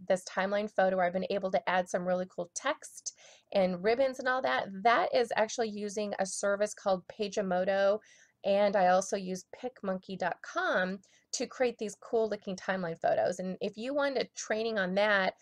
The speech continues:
I do have a separate training on that. Just make sure you go to my blog, online with michelle dot com, and I'll give you access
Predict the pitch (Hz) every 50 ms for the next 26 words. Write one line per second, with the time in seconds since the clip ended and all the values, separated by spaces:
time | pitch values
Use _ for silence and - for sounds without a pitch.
0 | - - _ _ - 202 190 226 240 240 226 208 - - 214 - 196 - - -
1 | 214 214 220 214 208 208 214 202 - - 190 190 - 208 196 190 - 214 196 190
2 | 202 190 185 175 170 165 185 190 190 190 190 190 196 196 196 - _ - _ _
3 | _ _ - 190 190 190 190 185 190 196 190 185 190 - - 185 180 - 202 185
4 | 185 185 175 - - - - - 202 196 202 214 254 262 277 _ _ _ _ _
5 | _ _ _ _ _ - - 202 185 180 185 226 220 214 208 - - 190 190 -
6 | - - 202 185 180 180 - -